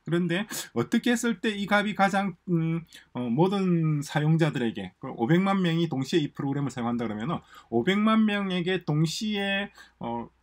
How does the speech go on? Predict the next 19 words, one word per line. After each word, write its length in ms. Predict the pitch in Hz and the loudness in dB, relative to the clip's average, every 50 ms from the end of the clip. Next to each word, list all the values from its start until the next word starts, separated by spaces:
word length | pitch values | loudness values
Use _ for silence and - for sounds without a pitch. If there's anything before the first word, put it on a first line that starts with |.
| _ _ _ _ _ _ _ _ _ _ _ _ _ _ _ _ _ - - | _ _ _ _ _ _ _ _ _ _ _ _ _ _ _ _ _ -4 2
오백만 300 | 135 165 208 220 226 220 | 2 4 4 4 4 2
명이 160 | 214 202 190 | 2 0 0
동시에 260 | 165 160 160 165 226 | 0 0 0 0 0
사용할 460 | 214 - 180 170 175 180 180 180 175 - | 0 0 2 2 4 4 2 2 0 -2
때 400 | - - 190 196 202 196 180 - | -4 -2 0 0 0 -2 -2 0
그 200 | - 170 165 165 | 0 0 0 2
각각이 800 | - 185 202 - _ - - 214 208 202 196 175 185 180 185 175 | 2 0 0 0 _ -2 2 4 4 4 4 2 0 0 0 0
이 240 | 151 160 160 156 | 0 -2 -2 -2
데이터를 520 | 156 139 147 175 - - 202 196 180 175 165 | 0 0 0 0 0 0 0 2 4 2 2
전달받는 580 | 196 202 202 190 185 175 170 147 135 147 156 | 2 0 0 0 0 0 0 0 0 0 0
속도가 580 | 170 - 190 175 175 - 185 175 170 165 165 160 | 0 -2 -2 -6 -2 0 0 2 2 2 0 0
가장 520 | - 180 202 220 226 220 226 214 202 190 - | -2 -2 0 0 2 2 0 0 -2 -4 -6
빠른 880 | - - 117 131 147 160 180 190 185 185 185 190 185 185 185 185 170 | -6 -2 0 2 4 4 4 2 2 0 0 -2 -2 -2 -4 -4 -4
게 160 | 156 175 170 160 | 0 0 0 2
전달받을 480 | - 185 180 175 156 156 160 165 156 | 2 2 2 2 4 4 4 4 4
수 140 | 151 - 156 | 2 0 0
있는 260 | 139 135 143 135 131 | 0 2 0 0 -2
그 140 | - - 151 | -2 -2 -4
최적의 800 | - - - 170 160 185 220 220 - 233 233 233 226 214 220 - | -2 2 2 2 4 4 0 0 2 2 2 2 2 0 -4 -10